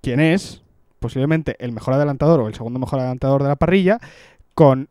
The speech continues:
mm, vuelt-, con neumáticos, veinticinco vueltas más jóvenes o treinta vueltas más jóvenes, con un coche más rápido, porque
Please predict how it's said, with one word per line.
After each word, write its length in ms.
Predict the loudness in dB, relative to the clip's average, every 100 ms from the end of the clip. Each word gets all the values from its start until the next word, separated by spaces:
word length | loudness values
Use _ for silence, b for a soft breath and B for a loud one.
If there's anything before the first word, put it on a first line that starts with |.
| -10
mm, 220 | -8 -2
vuelt-, 340 | 2 2 0 -6
con 160 | -4
neumáticos, 720 | -4 -2 -2 -2 -6 -8 -10 _ _ _ _ _ _ _ _
veinticinco 380 | -14 -10 0 6
vueltas 300 | 6 6 2
más 260 | 4 2 6
jóvenes 460 | 8 8 6 -2
o 180 | -4 -6 -6
treinta 260 | -6 0
vueltas 240 | 0 0 -2
más 160 | -2
jóvenes, 340 | 2 2 2 -6 B B
con 140 | 4
un 80 | 4
coche 400 | 6 6 6 0 -2 -6
más 260 | 0 2
rápido, 480 | 4 2 4 2 0 -6 _ _ -4
porque 420 | -4 -4 -12